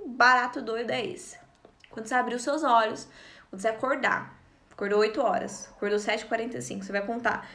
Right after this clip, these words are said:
de sete e quarenta e cinco até oito e quarenta e cinco. Nessa uma hora, você vai fazer algo que você não tem feito. Você vai fazer algo diferente. Você vai fazer o quê, Paty? Se automotivar.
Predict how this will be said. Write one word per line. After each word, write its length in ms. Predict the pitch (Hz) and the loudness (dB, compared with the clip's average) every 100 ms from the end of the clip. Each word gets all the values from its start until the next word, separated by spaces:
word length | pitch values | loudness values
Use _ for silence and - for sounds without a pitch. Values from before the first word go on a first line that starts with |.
| - - | -20 -20
de 60 | - | 4
sete 180 | 233 - | 6 6
e 40 | |
quarenta 280 | 302 277 285 | 4 0 -2
e 40 | |
cinco 260 | 285 269 285 | -4 -4 -2
até 120 | 277 | 0
oito 160 | 247 240 | 0 -2
e 40 | |
quarenta 300 | 247 240 247 | -4 -6 -8
e 20 | |
cinco. 360 | - 196 190 190 - - - - | -10 -8 -10 -12 -16 -18 -12 -2
Nessa 380 | 233 262 - - - _ | 0 0 -2 -6 -12 _
uma 640 | 320 359 370 392 392 302 | 4 4 6 6 8 8
hora, 460 | 254 240 233 240 302 - - | 8 8 8 6 2 -6 -8
você 220 | 233 233 | -4 0
vai 140 | 240 240 | 2 2
fazer 280 | 262 233 233 | 0 0 4
algo 280 | 226 226 | 4 2
que 80 | 240 | -4
você 280 | 240 247 269 | -4 -2 0
não 380 | 254 262 339 415 | 2 4 4 4
tem 180 | 440 466 | 0 -2
feito. 420 | - - - - - _ | -4 -8 -10 -18 -20 _
Você 100 | - | -4
vai 120 | 214 | -2
fazer 180 | 233 254 | 0 4
algo 220 | 254 247 | 4 4
diferente. 920 | - - 339 359 285 254 254 - - - - - - | -4 -4 0 2 2 0 -4 -8 -14 -20 -20 -20 -10
Você 240 | 208 233 | -4 0
vai 160 | 247 254 | 4 4
fazer 240 | 269 262 | 2 -2
o 60 | 277 | -2
quê, 200 | 294 277 | 0 -2
Paty? 460 | 277 277 208 208 - - - - - | 4 6 6 0 -12 -20 -20 -20 -20
Se 400 | - - - 320 311 | -14 -8 4 8 12
automotivar. 1600 | 277 269 277 - 302 - - 262 262 269 - 294 277 175 - | 12 10 4 -2 -4 -6 -4 4 6 6 4 0 2 2 0